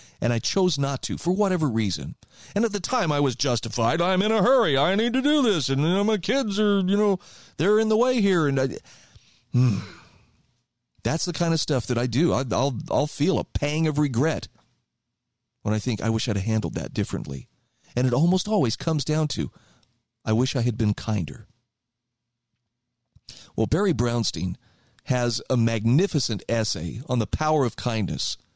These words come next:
And I'm gonna share this with you and, and say, I, this may actually shift your definition of how you define personal success.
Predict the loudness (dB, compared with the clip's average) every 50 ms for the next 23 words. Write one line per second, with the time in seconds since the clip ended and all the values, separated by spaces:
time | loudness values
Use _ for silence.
0 | _ _ _ _ _ _ _ _ _ _ _ _ _ _ _ _ _ -2 0 2
1 | 2 2 2 2 0 0 0 0 0 0 0 0 0 0 0 0 2 2 2 4
2 | 2 0 0 -2 _ -12 -20 -20 _ -4 -2 0 0 0 -2 -6 -8 -6 -4 -4
3 | -4 -6 -8 -12 -12 _ _ -6 -4 -2 0 0 0 0 0 0 2 2 2 2
4 | 2 0 0 0 0 0 0 0 0 0 0 0 0 0 -4 -8 -8 -4 0 0
5 | 0 2 2 0 0 0 0 0 0 0 0 -2 -2 -4 -6 -6 _ _ _ _
6 | _ _ _ _ _ _ _ -4 -2 -2 -2 -4 -10 _ _ _ -8 -4 -2 0
7 | 2 2 2 2 0 0 0 0 0 0 0 0 0 0 0 0 0 0 0 0
8 | -2 -2 -2 -2 -4 -4 -6 -6 -6 -8 -8 -8 -8 -8